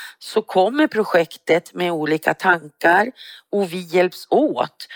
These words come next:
att ta fram det vi ska titta på inför framtiden. Och, och nu har det blivit, som du säger, opinionsbildande debattartiklar, men det är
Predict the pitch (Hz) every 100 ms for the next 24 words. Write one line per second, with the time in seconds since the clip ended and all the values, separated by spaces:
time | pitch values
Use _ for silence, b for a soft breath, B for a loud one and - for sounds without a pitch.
0 | B B - 165 _ 190 175 - 202 247
1 | 185 165 165 160 156 160 - 175 - 165
2 | - 160 151 147 143 175 160 147 143 151
3 | 143 147 143 139 147 - B B B _
4 | 160 156 - 156 147 139 135 B B B
5 | - - 156 180 202 196 165 165 160 160
6 | - 151 147 147 147 147 - 160 165 143
7 | - 160 156 156 160 156 151 151 B B
8 | _ 165 185 170 - 170 - 196 - -
9 | 190 180 175 170 170 170 170 175 170